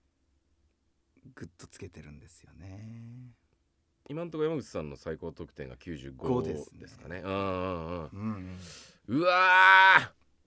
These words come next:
Speaker 2: 順番。
Speaker 1: <laughs>
Speaker 2: 順番あります。
Speaker 1: ですね。
Speaker 2: はい。
Speaker 1: 続きまして、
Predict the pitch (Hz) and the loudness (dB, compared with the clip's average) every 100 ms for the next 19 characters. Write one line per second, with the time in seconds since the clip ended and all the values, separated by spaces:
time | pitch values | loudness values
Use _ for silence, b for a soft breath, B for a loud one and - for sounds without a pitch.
0 | _ 120 104 185 208 208 202 - _ _ | _ -10 -2 0 8 10 10 8 _ _
1 | _ _ _ _ - 190 156 143 127 90 | _ _ _ _ -8 -2 -2 -2 -6 -10
2 | 85 82 104 123 117 123 120 107 113 117 | -14 -8 -4 -2 -2 -2 -2 0 0 2
3 | 113 - - - _ _ _ _ 110 107 | 0 -2 -16 -20 _ _ _ _ -8 -6
4 | 98 87 82 - 90 90 - _ _ _ | -8 -10 -12 -6 -4 -4 -6 _ _ _
5 | _ _ _ _ 131 135 131 123 - 92 | _ _ _ _ -10 -4 -2 -2 -4 -10